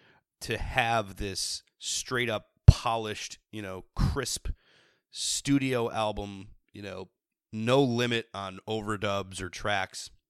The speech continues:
And, uh, like you're saying, every song is, like, its own adventure. It's like there's everything from, you know, heavy metal to the gothic,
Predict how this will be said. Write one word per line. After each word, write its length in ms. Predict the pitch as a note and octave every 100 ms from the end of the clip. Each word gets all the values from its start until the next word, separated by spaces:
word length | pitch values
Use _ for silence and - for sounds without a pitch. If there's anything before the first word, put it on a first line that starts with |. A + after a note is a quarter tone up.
| _ _ _ _ _ _ _ -
And, 320 | A2+ A#2+ A#2 A#2
uh, 300 | A2+ A2 G#2+ - - - - _
like 160 | C#3+
you're 100 | -
saying, 220 | - G#2 F#2
every 240 | C3+ D#3 E3
song 360 | - C#3+ A#2
is, 120 | G#2 G2+
like, 140 | G2+
its 160 | G#2+ -
own 220 | A#2 A#2
adventure. 640 | G2 G2 G#2 - D#2+ - -
It's 220 | G#2 -
like 240 | G#2+ F#2+ - _ _ _ _ _ _ _ _ _ _
there's 340 | B2 A2 - - _ _ _ _ _ _ _
everything 460 | C3 C#3+ C#3+ C3 A2+
from, 500 | - A2+ G#2 G2 F#2+ - _ _ _ _ _ _ _
you 140 | A2+ A2
know, 200 | G2 F#2+ _ _ _ _ _
heavy 320 | - D3+ D#3
metal 560 | C3 A#2+ A#2+ A#2 A#2 - _ _ _ -
to 500 | A2+ G#2 G2 G2 F#2+ -
the 80 | - - _
gothic, 760 | B2+ A#2+ C3 C3 A#2 - -